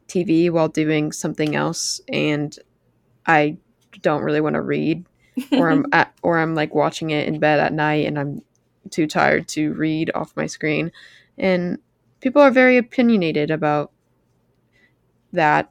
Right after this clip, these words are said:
Speaker 1: but I, I get it. People would like subbed because a lot of, like, the real emotion is from those Japanese voice actors. Like, even
Speaker 2: Yeah.
Speaker 1: though you, you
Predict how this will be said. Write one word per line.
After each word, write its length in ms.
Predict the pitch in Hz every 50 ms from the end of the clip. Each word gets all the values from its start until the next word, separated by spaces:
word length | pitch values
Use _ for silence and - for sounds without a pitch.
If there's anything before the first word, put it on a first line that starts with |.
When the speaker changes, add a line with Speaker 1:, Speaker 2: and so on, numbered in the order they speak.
| _ _
Speaker 1:
but 260 | - - 202 185 - -
I, 160 | - 208 247 -
I 160 | - 254 294
get 220 | 240 190 196 180 175
it. 380 | 165 165 - - - - - -
People 260 | - 196 190 175 170
would 100 | 170 165
like 240 | 165 165 165 160 -
subbed 440 | - - - 160 156 156 156 - - -
because 640 | 170 165 - 175 160 160 156 165 - - - - - _ _ _ _ _ _ -
a 80 | 190
lot 220 | 196 196 202 208 202
of, 160 | 202 185 -
like, 220 | 190 175 175 -
the 100 | - 180 160
real 200 | 170 170 170 170
emotion 840 | 170 160 160 160 170 - - 175 165 165 165 165 160 160 156 - - _ _ _ _ _ -
is 480 | - 165 160 165 165 170 - - - - -
from 400 | - - - - 170 160 156 160
those 500 | 156 160 160 160 156 156 156 - - - - - - _ _ _ _ _ _ _ _ _ _ _ _ _ _ - -
Japanese 560 | - - 185 185 185 175 170 165 160 165 165
voice 280 | - - 170 175 175 -
actors. 680 | 180 175 170 - - - - - - - - - - - _ _ _ _ _ _ _
Like, 260 | - 180 180 180 -
even 180 | 196 196 185 190
Speaker 2:
Yeah. 180 | 185 180 175 175
Speaker 1:
though 60 | 175
you, 220 | 180 175 160 - _
you 220 | - 190 190 -